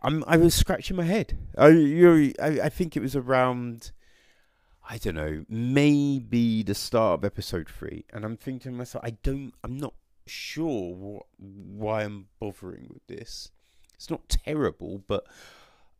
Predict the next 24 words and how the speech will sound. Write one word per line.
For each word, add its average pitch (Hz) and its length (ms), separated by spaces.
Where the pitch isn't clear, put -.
I, 131 100
I, - 340
I - 120
don't 131 320
see 123 200
the 110 140
draw 104 720
yet. 76 400
But - 160
then 165 640
all 185 260
of 151 120
a 143 80
sudden, 196 1040
I'm 180 300
like, 180 340
I 135 100
notice 202 440
that 165 120
I'm 147 140
laughing. - 840
Like, 143 280
I'm 131 340
laughing 175 800